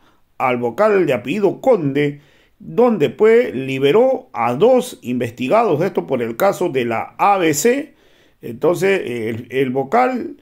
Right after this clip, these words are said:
mencionó que los estaba liberando porque no había espacio en la cárcel. Había muchos detenidos,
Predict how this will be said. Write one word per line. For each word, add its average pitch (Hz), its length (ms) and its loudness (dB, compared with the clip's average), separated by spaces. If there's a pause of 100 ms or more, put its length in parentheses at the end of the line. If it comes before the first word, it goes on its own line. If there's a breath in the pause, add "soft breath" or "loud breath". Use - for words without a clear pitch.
(320 soft breath)
mencionó 180 520 0
que 196 120 -2
los 151 180 2
estaba 233 340 0
liberando 233 600 0
porque 127 380 -6
no 220 460 0
había 151 460 0
espacio 185 800 0 (340)
en 202 220 2
la 156 120 2
cárcel. 117 400 -2
Había 139 260 0
muchos 208 400 2
detenidos, 302 640 -2